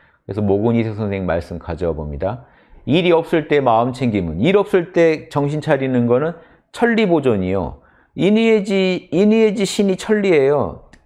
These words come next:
자성이 천리예요. 천리를 알아차리고 있는 게 천리보존이고요. 일 없을 때는 딱 인의예지 신의 기본값을 직관하고 있는 게 천리보존이고,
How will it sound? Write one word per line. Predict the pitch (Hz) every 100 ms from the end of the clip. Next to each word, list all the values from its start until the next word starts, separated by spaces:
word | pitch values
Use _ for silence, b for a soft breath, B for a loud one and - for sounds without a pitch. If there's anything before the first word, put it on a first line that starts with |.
| -
자성이 | - 143 190 170 156
천리예요. | - 180 165 131 B B B -
천리를 | - 247 240 220
알아차리고 | 143 185 - 208 190 165
있는 | 147
게 | 139
천리보존이고요. | 135 196 180 151 135 127 110 87 80 78 - B B B
일 | - 196
없을 | 190 175 160
때는 | 160 160 160
딱 | 160 131
인의예지 | 131 139 151 151 139 131
신의 | 123 156 143 127 123 -
기본값을 | 123 120 127 110 - 127 139 - - -
직관하고 | - - 123 113 101
있는 | 92 90 92
게 | 101
천리보존이고, | - 147 127 123 104 98 78 73 101